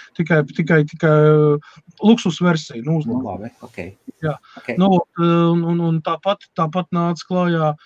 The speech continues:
Speaker 1: uh, Fords ar savu elektrisko Mustangu. Viņi gan nepaspēja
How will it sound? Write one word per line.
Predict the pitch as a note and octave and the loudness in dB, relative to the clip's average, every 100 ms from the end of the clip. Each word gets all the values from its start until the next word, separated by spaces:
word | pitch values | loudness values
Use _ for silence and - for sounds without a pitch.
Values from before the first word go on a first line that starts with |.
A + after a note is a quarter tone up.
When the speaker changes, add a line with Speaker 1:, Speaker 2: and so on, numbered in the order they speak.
| _ _ - | _ _ -10
Speaker 1:
uh, | D#3 D3+ D3 C#3+ C#3 C3+ _ _ _ _ _ | -6 -4 -4 -8 -14 -20 _ _ _ _ _
Fords | - G#3+ G#3 - | -2 -2 -2 -4
ar | E3+ | -8
savu | - F3+ F3 E3+ F3+ | -4 -2 0 -2 -2
elektrisko | F#3+ D#3 F3 E3+ F3+ E3+ | -4 -2 -4 -4 -2 0
Mustangu. | F#3+ - E3+ D#3 F3+ | -2 -4 -4 -2 0
Viņi | F3 D#3 | 0 0
gan | F3 F3 G3+ | 2 2 2
nepaspēja | A3 - D#3+ - E3 D#3 | 0 -2 -8 -6 -8 -6